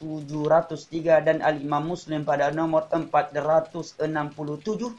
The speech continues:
Nabi sallallahu alaihi wasallam bersabda, "Idza shalla ahadukum lin-nasi falyukhaffif, fa inna fihim ad-dha'ifa was-saqima wal-kabira,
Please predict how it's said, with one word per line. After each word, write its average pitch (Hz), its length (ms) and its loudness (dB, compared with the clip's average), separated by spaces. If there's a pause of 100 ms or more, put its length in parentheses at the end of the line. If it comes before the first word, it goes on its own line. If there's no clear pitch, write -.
(280)
Nabi 165 320 2
sallallahu 151 480 2
alaihi 143 320 -4
wasallam 139 560 -2
bersabda, 139 720 0
"Idza 151 320 0
shalla 147 640 0
ahadukum 147 720 0
lin-nasi 160 880 0
falyukhaffif, 180 1040 0 (240)
fa 156 240 4
inna 175 320 4
fihim 165 560 -4
ad-dha'ifa 165 800 -2
was-saqima 165 880 2
wal-kabira, 165 960 4